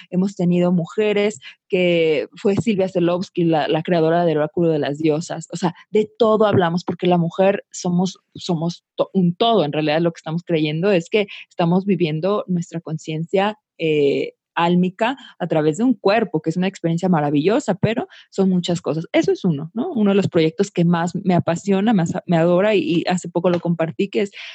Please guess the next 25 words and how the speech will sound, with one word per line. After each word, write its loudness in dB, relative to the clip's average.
en 0
honor 4
a 0
mi 4
abuela, 2
que -2
vivió 4
la 2
misoginia 0
en 2
su -12
totalidad. 0
Ella 0
vivió 0
maltrato 0
físico, -2
mental, 0
emocional, -2
eh, -10
bajo 0
su -6
marido 2
alcohólico, 0
mi 2
abuelo. 0